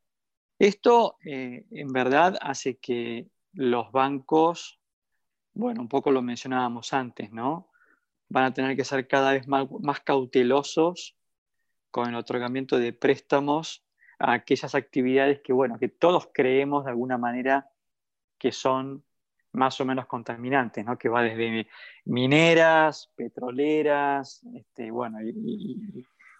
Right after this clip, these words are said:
cualquier otra que ande por ahí dando vueltas. ¿Vos cómo, esto cómo lo ves?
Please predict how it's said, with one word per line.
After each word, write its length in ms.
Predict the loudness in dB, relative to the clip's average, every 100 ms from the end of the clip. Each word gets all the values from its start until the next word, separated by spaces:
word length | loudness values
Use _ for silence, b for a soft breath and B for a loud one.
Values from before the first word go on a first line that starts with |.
| -2
cualquier 380 | 0 2 4 4
otra 220 | 2 -2
que 140 | -2
ande 180 | -2 -2
por 160 | -4 -4
ahí 60 |
dando 240 | -2 0 4
vueltas. 360 | 4 2 -4
¿Vos 140 | -6 -6
cómo, 260 | -6 -6
esto 240 | -6 -6 -6
cómo 200 | -4 -4
lo 100 | -4
ves? 400 | -4 -6 -16